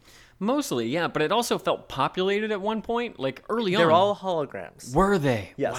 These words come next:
Speaker 2: they're
Speaker 1: Wow.
Speaker 2: not real people.
Speaker 1: But there's someone he referenced to, Blue Falcon himself, like,
Speaker 2: He
Speaker 1: sa-,
Speaker 2: ca-,
Speaker 1: calls
Speaker 2: talks to
Speaker 1: out to
Speaker 2: Greg or
Speaker 1: Tim.
Speaker 2: something, or,
Speaker 1: Greg
Speaker 2: yes.
Speaker 1: in
Speaker 2: I
Speaker 1: engineering,
Speaker 2: don't
Speaker 1: his
Speaker 2: know.
Speaker 1: sound engineer. Yeah.
Speaker 2: So there's at least one other person besides Dee Dee, uh, Blue Fal-, Brian, and Dynomutt.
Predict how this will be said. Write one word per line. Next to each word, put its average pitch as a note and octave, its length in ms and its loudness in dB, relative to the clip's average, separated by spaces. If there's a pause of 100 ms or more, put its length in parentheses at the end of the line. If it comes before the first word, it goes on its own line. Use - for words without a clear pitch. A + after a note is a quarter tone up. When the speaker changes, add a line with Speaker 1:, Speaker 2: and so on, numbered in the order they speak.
Speaker 2:
they're C#3+ 100 2
Speaker 1:
Wow. F#3 160 2
Speaker 2:
not F#3+ 60 2
real E3 200 -2
people. - 480 -18 (640)
Speaker 1:
But F#3 120 -2
there's G#3 180 2
someone C4 240 2
he A#3 140 -2
referenced F3+ 400 -2
to, D#3 60 -8
Blue F#3 240 -2
Falcon F#3 360 2
himself, C#3 460 0
like, B2 200 0
Speaker 2:
He F3 60 -2
Speaker 1:
sa-, C#3 80 0
Speaker 2:
ca-, F#3+ 140 2
Speaker 1:
calls D3 40 -4
Speaker 2:
talks C#3+ 200 2
to D3 100 0
Speaker 1:
out C3+ 100 -2
to B2+ 40 -2
Speaker 2:
Greg C3 260 4
or A2+ 60 0
Speaker 1:
Tim. C#3 100 0
Speaker 2:
something, D#3+ 280 -4 (120)
or, B2+ 160 0
Speaker 1:
Greg C3+ 340 4
Speaker 2:
yes. C3+ 80 -2
Speaker 1:
in B2+ 100 -4
Speaker 2:
I - 40 -6
Speaker 1:
engineering, A#2+ 480 -2
Speaker 2:
don't A#2 100 0
Speaker 1:
his A2 100 -4
Speaker 2:
know. - 40 -8
Speaker 1:
sound A2 220 -4
engineer. A#2 400 -4
Yeah. G2 360 -4 (300)
Speaker 2:
So - 160 -2
there's F#3+ 220 2
at F3+ 100 4
least G#3+ 220 -6
one E3 260 0
other C#3+ 200 0
person A2 340 -6
besides G#2 380 -4
Dee A#2+ 200 -6
Dee, A2+ 360 -6 (360)
uh, G#2+ 240 -2
Blue A#2+ 220 -6
Fal-, B2+ 260 -12
Brian, G#2+ 540 -2
and G2 420 -12
Dynomutt. F#2 380 -12